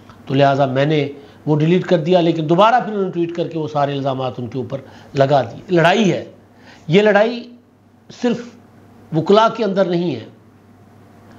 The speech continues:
सिंधी में कहते हैं कि गापी ठिकरन जो पानी सुखाई दिया, ये किलकिल होती है ना, किलकिल, वो बर्तनों को भी सुखा देती है, उसमें, उनमें पानी भी नहीं रहने देती, यानी इतनी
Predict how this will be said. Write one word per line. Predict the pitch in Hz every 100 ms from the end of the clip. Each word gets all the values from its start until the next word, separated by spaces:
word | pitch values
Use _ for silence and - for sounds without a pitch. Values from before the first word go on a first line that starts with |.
| - - - - - -
सिंधी | 208 226
में | 233 226
कहते | 220 220
हैं | 226
कि | 220 202
गापी | 147 190 190 233 220 202 - - _ -
ठिकरन | 165 180 180
जो | 175
पानी | 165 151
सुखाई | 139 131 127
दिया, | 113 127
ये | 170
किलकिल | 156 226 220 254
होती | 226 175
है | 196
ना, | 202
किलकिल, | 202 190 175 123 - - - - -
वो | 214
बर्तनों | 160 185 226 226
को | 214
भी | 185
सुखा | 175 151 151
देती | 120 107 -
है, | - - - _ - - - -
उसमें, | 175 185
उनमें | 185 190 -
पानी | 185 190
भी | 202
नहीं | 180 151
रहने | 131 131
देती, | 131 135 170
यानी | 180 202
इतनी | 202 - 233 247 - -